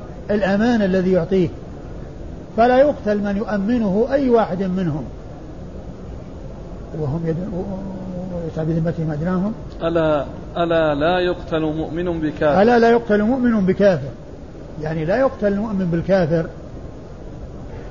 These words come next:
Speaker 1: لا يقتل المؤمن بالكافر. المؤمن إذا قتل كافرا فإنه لا يقتل به. ولا ذو عهد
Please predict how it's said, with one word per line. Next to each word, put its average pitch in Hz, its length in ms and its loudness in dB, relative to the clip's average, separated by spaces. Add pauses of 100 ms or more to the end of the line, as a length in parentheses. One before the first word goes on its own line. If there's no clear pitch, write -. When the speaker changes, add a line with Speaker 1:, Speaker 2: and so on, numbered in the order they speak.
(440)
Speaker 1:
لا 185 140 4
يقتل 226 260 2
المؤمن 180 440 0
بالكافر. 170 480 2
المؤمن 180 380 -2
إذا 185 140 2
قتل 180 360 0
كافرا 208 380 2
فإنه 240 340 2
لا 269 120 6
يقتل 202 400 2
به. 175 140 2 (1400)
ولا 233 360 6
ذو 220 220 6
عهد 202 460 0